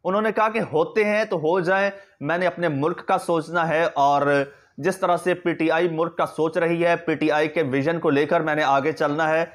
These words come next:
और अगर ये लोग नाराज होते हैं ना, तो इनको फिर जो दो हज़ार रुपया, वो मरियम औरंगजेब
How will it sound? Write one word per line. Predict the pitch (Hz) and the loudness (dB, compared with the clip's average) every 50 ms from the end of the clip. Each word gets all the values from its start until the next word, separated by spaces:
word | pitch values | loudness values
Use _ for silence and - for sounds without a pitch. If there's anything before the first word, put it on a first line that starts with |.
| - _ _ _ _ _ _ _ - | -20 _ _ _ _ _ _ _ 0
और | 156 165 | 0 0
अगर | 160 - 165 160 170 185 180 | 2 0 -2 0 2 0 2
ये | 180 165 170 | 2 2 2
लोग | 170 170 175 175 151 | 2 2 0 0 0
नाराज | 147 143 139 135 139 147 175 185 165 | -2 0 0 2 2 2 2 0 0
होते | 175 170 170 - 175 | -2 -4 -2 -2 -4
हैं | 170 170 | -2 0
ना, | 180 185 | -2 -2
तो | 180 185 156 | -4 -4 -6
इनको | 175 175 - 190 | -6 -4 -4 -4
फिर | 180 - 185 170 | -4 -2 -2 0
जो | 185 196 185 190 - _ _ _ - | 0 -2 -2 -4 -10 _ _ _ -16
दो | - 131 131 135 196 220 233 240 247 240 226 | -14 -12 -4 0 2 4 6 6 6 4 4
हज़ार | 175 180 156 147 170 170 170 175 | 2 0 0 2 4 4 4 2
रुपया, | 165 165 160 - 160 147 131 110 101 - - _ _ _ - | 0 -2 -2 0 0 0 0 -2 -4 -10 -18 _ _ _ -8
वो | 208 226 | -8 -6
मरियम | 196 175 165 165 180 196 196 196 190 - _ | -2 -2 -2 0 0 -2 -2 -2 -6 -8 _
औरंगजेब | - 151 156 156 151 139 113 147 147 160 175 175 - | -2 0 0 0 -2 -2 -2 0 0 0 0 -2 -4